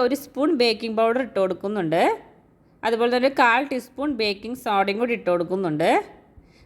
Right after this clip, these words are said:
ഇനി അതിലേക്ക് ആവശ്യത്തിനുള്ള ഉപ്പും കൂടി ഇട്ട് കൊടുക്കാം. ഇതെല്ലാം കൂടിയിട്ട് നന്നായിട്ടൊന്ന് മിക്സാക്കി എടുക്കണം. അപ്പോൾ നമ്മുടെ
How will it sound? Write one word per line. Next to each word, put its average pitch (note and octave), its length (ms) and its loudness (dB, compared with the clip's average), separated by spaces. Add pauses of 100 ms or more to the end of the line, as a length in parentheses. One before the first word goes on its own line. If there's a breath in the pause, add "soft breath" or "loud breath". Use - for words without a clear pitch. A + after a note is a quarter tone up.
(100)
ഇനി B3 160 0
അതിലേക്ക് A3+ 420 0 (240)
ആവശ്യത്തിനുള്ള A3 720 0 (140)
ഉപ്പും G#3+ 260 -8
കൂടി G#3+ 180 -2
ഇട്ട് - 160 -10
കൊടുക്കാം. F3+ 380 0 (680 soft breath)
ഇതെല്ലാം B3+ 460 2
കൂടിയിട്ട് A3+ 360 -4
നന്നായിട്ടൊന്ന് A3 840 -4
മിക്സാക്കി F#3+ 540 -2
എടുക്കണം. E3 360 0 (1160)
അപ്പോൾ A#3 180 2
നമ്മുടെ C4 180 4